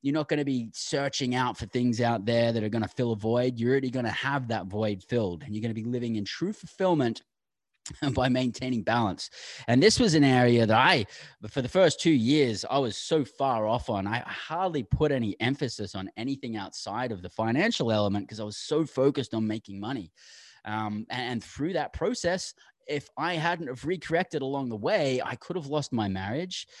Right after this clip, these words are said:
Uh, and, and there could have been other things that, um, could have panned out if I re-, didn't redirect. I was heading in the wrong direction. Financial success and then, you know, mediocrity in the other areas of my life,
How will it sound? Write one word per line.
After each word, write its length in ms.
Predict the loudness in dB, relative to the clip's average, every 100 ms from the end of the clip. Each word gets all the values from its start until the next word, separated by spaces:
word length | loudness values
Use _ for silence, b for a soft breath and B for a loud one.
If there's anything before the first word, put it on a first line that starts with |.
| B B
Uh, 280 | -2 0 0
and, 160 | -4 -4
and 180 | -4
there 120 | -2 -4
could 120 | -6 -10
have 120 | -6
been 180 | -6 -6
other 220 | -6 -6
things 500 | -6 -6 -6 -6 -6
that, 160 | -8 -10 -10
um, 380 | -8 -6 -6 -8 B B B
could 120 | -2 -2
have 120 | 0
panned 320 | -2 0 0
out 280 | 0 0 -4
if 120 | -8
I 100 | -8
re-, 260 | -6 -6 -6
didn't 280 | -6 -6 -6
redirect. 680 | -4 -4 -4 -4 -2 -4 -6
I 40 |
was 140 | -6 -4
heading 280 | -4 -2 0
in 80 |
the 80 | 0
wrong 260 | 0 0 0
direction. 560 | 0 0 -2 -4 -6 -6
Financial 480 | -4 -2 -2 -2 -6
success 640 | -8 -10 0 0 0 -6 B B B B
and 140 | -6
then, 260 | -2 0 0
you 100 | 0
know, 120 | 2
mediocrity 800 | 4 4 4 2 0 -4 -4 -4
in 80 | -4
the 100 | -4
other 160 | -2
areas 420 | -2 -2 -4 -8 -8
of 80 |
my 100 | -10
life, 440 | -8 -6 -6 -8